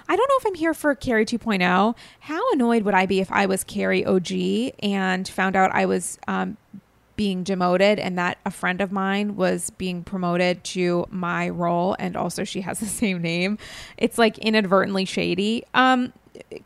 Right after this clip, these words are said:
Carrie two point oh, I, I don't, I don't totally get it, but, like, I have nothing against her and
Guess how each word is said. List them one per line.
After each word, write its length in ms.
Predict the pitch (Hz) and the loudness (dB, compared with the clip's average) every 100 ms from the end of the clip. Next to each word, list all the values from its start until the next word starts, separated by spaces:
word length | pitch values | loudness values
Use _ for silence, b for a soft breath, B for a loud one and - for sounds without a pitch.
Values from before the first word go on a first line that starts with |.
| _ _ _ - | _ _ _ -6
Carrie 280 | 311 330 349 | 2 4 4
two 140 | 330 | 0
point 260 | 320 320 302 | 0 0 4
oh, 320 | 294 285 - - - | 4 4 2 -6 -10
I, 220 | - - - - | -6 -6 -6 0
I 140 | - 277 | 4 6
don't, 320 | 294 311 - _ - | 6 2 -2 _ -2
I 120 | 262 | 2
don't 200 | 302 285 | 2 0
totally 300 | 285 294 294 | 0 2 2
get 220 | 262 269 | 2 4
it, 200 | 339 403 | 4 2
but, 120 | 311 | 2
like, 300 | 294 269 - B B B B _ - | 4 2 -2 B B B B _ -8
I 120 | 240 262 | 2 4
have 220 | 247 208 | 4 4
nothing 340 | 220 233 247 | 0 2 0
against 400 | 247 233 226 - | 2 0 0 -2
her 280 | 254 247 254 | 2 2 2
and 480 | - 214 208 208 | 2 0 0 -2